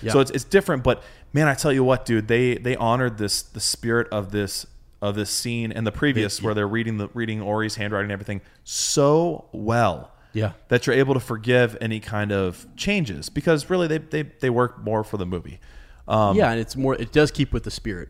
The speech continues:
Speaker 1: of
Speaker 2: Yes,
Speaker 1: it,
Speaker 2: it
Speaker 1: you know?
Speaker 2: does. But
Speaker 1: Yeah.
Speaker 2: y-, yeah, you're right. So, like, uh, you know, in, in the movie, it feels so much like this, uh, like this part of the book, which is cool, 'cause I love when that happens. I love when it's similar enough that you go,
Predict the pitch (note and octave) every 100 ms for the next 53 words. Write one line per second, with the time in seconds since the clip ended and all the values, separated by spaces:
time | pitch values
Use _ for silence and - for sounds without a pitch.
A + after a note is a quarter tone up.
0 | - D#3 F#3+ - B2 D3+ A#3 G#2 G2+ -
1 | B2+ G2+ B2 A#2 C3 D3+ A2 B2 G#2+ -
2 | A#2 A2+ G#2+ - A#2 - G2+ G#2 A#2 G2
3 | F#2+ A2+ C#3 C3 B2+ A#2+ A2+ A#2 A2 G2+
4 | F#2 - G#2+ - A2 G2+ - F#2 F2 -
5 | E2+ - - - - E2+ C#2+ A1+ - F2+
6 | E2 - F2 E2 E2+ E2 A#2+ - - D#3+
7 | - - F#3 A3 A3 B2 B2 G2+ E2+ E2+
8 | - D3 F#3 F3+ C#3+ - C#3+ C#3+ C3 G#2
9 | A2+ - G2+ G2+ G#2 F#2 F2